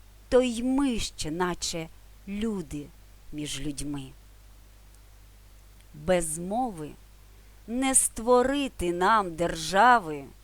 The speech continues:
доріг тернистих не перебрести.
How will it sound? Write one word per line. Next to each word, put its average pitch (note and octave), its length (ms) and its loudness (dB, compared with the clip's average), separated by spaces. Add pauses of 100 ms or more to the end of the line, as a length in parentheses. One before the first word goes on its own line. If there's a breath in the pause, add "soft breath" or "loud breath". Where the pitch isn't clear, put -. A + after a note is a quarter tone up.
(880)
доріг G#3+ 800 2
тернистих G#3 1000 -2 (760 soft breath)
не C4+ 340 0
перебрести. F#3 1160 0